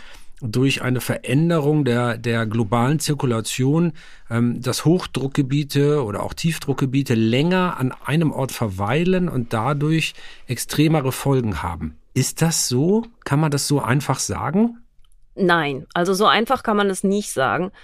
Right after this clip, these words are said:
Speaker 2: Also es gibt Theorien,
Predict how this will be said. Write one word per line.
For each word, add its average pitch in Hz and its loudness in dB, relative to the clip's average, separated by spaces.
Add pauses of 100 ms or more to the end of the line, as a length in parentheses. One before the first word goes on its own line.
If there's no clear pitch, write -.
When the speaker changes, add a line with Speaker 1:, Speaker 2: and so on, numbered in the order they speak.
(160)
Speaker 2:
Also 190 4
es - -4
gibt - -6 (640)
Theorien, 196 0